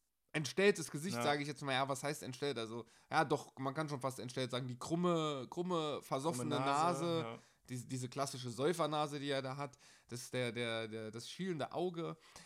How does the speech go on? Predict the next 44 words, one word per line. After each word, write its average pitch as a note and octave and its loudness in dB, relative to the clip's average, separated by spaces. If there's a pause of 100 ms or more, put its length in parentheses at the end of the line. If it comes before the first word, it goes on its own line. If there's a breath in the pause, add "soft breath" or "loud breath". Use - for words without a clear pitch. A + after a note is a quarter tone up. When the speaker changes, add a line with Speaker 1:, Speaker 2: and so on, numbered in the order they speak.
(160 loud breath)
Speaker 1:
Ach, C#3 -2
da C#3+ 2
gibt's G#3 -2
übrigens F3+ -6
noch E3+ -2
einen D3+ -6
coolen F3 -4
Funfact E3 -6
zu, E3 -4
das C#3+ -10
hab C#3+ -4
ich - -10
auch C#3 -4
noch C#3+ -6
nachgelesen. C#3 -4 (960)
Ähm, C3 -2
weißt C3 -2
du, D#3+ -8
wie D3+ -2
die C3+ -2
das B2 -2
mit B2 -8
dem A2 -6
Schielen C3+ -4
hingekriegt D3+ -10
haben F#3+ -4
im F3 -8
Film? G#3+ -4 (600)
Eigentlich B2+ -6
ganz C3 -4
simpel A#2 -6 (500)
erklärt. A#2 -8 (300)
Speaker 2:
Was B2 -12
meinst B2+ -10
du? B2 -8 (380)
Speaker 1:
Ey, B2 -4
dass B2 -6
der B2+ -4
so C3 -6
geschielt G3 -2
hat. A2 -4
Speaker 2:
Ach A#2 -10
so, C3+ -10
ne. B2+ -4